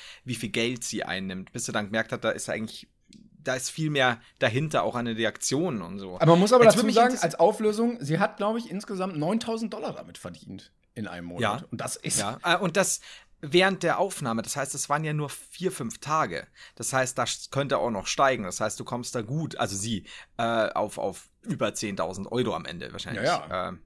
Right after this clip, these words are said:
Speaker 1: ziemlich wahrscheinlich, sehr wahrscheinlich, wenn nicht mehr, deutlich mehr. Ähm, was schon ein gutes Ding ist. Jetzt haben der Timon und ich tatsächlich noch nicht drüber gesprochen. Jetzt würde mich, weil das, das kein uninteressantes Thema ist, tatsächlich erstmal einfach nur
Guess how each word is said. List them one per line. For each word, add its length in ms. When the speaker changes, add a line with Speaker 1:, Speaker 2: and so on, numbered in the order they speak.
Speaker 1:
ziemlich 320
wahrscheinlich, 480
sehr 160
wahrscheinlich, 380
wenn 100
nicht 140
mehr, 240
deutlich 320
mehr. 160
Ähm, 400
was 220
schon 400
ein 260
gutes 220
Ding 140
ist. 120
Jetzt 160
haben 120
der 120
Timon 280
und 100
ich 280
tatsächlich 400
noch 120
nicht 340
drüber 200
gesprochen. 560
Jetzt 260
würde 180
mich, 420
weil 200
das, 240
das 360
kein 180
uninteressantes 480
Thema 240
ist, 100
tatsächlich 360
erstmal 340
einfach 400
nur 400